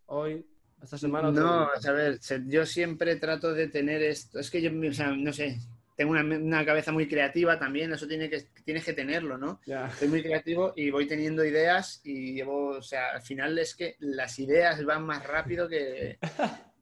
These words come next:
Speaker 2: que la, que ponerlas en práctica, ¿no? Entonces siempre tengo algo guardado para la semana que viene, para la otra y para el mes que viene, ya,
Speaker 1: Claro.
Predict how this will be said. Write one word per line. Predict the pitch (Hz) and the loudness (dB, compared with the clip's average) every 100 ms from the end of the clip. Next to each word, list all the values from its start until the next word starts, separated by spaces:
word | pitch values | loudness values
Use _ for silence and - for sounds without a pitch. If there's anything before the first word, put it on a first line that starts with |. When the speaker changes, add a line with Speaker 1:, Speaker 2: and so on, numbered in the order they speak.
| - | -4
Speaker 2:
que | 147 | -2
la, | 143 143 | 0 0
que | 143 139 | 0 0
ponerlas | 139 151 175 160 | 0 0 0 0
en | 147 | 2
práctica, | 151 185 170 135 123 | 4 4 2 -2 -2
¿no? | 147 | -4
Entonces | 165 170 165 | -2 -4 -2
siempre | 170 160 170 | -4 0 0
tengo | 165 170 165 | 0 -2 2
algo | 170 170 | 4 4
guardado | 165 160 156 170 180 185 | 2 2 2 2 2 0
para | 165 147 135 - _ _ - | 0 0 -2 -8 _ _ -4
la | 139 | -2
semana | 123 127 135 160 | -2 -4 -2 -2
que | 160 | -2
viene, | 160 180 190 214 | -2 0 -2 -2
para | 180 139 131 | 0 0 0
la | 131 | 0
otra | 165 170 190 208 | 0 2 0 0
y | 170 | -2
para | 143 135 127 131 139 135 | -2 0 0 -4 -6 -6
el | |
mes | 139 160 | -4 -2
que | 196 | -2
viene, | 147 160 143 127 | -2 -2 -4 -6
ya, | 135 135 131 | -4 -4 -4
Speaker 1:
Claro. | 131 127 120 | -6 -6 -8